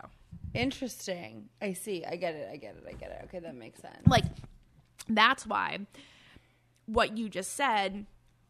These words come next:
Speaker 2: makes me feel like once you got over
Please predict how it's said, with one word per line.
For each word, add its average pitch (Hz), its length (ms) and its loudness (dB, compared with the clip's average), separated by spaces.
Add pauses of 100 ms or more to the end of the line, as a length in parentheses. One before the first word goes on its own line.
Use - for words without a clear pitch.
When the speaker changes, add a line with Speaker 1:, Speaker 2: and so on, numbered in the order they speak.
(320)
Speaker 2:
makes 220 300 0
me 196 120 -2
feel 220 320 -4
like 156 400 -4 (300)
once 220 380 -2
you 220 80 -6
got 175 280 0
over 196 500 2